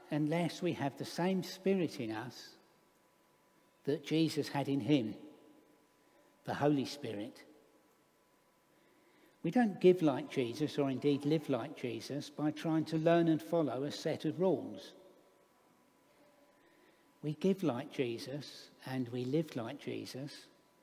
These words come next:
by receiving and responding to God's Holy Spirit, by letting the Holy Spirit flood our lives.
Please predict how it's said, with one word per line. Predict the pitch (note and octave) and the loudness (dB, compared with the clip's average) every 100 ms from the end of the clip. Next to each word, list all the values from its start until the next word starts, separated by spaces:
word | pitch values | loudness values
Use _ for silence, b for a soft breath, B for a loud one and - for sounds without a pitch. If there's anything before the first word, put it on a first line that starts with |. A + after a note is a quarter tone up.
| b b b b | b b b b
by | - D#3 | -2 -2
receiving | D3+ - - F#3+ F3 A#2 B2 | -2 -4 0 0 0 -2 -2
and | C#3 C#3+ | 0 0
responding | C#3+ - E3 F3 D3 A#2 | -2 -2 0 0 0 -4
to | A#2+ C#3 | -6 -4
God's | - D3 - | -2 -4 -4
Holy | C#3+ C#3+ C#3+ | -4 -2 -4
Spirit, | - - E3+ G#2+ A#2+ - - - _ _ _ _ _ _ _ b b b b b b | -6 -6 -4 -6 -10 -18 -20 -20 _ _ _ _ _ _ _ b b b b b b
by | D3+ | -2
letting | D#3+ F3 F3 E3 | 2 2 2 0
the | C3 | 2
Holy | D#3+ E3+ E3 | 2 2 -2
Spirit | - - F#3+ C3+ - | -4 0 2 0 -4
flood | - D#3 D#3+ D#3 | -10 -6 -4 -2
our | D3+ | -2
lives. | D3+ E3 A2+ G#2 - - | 0 0 0 -6 -12 -18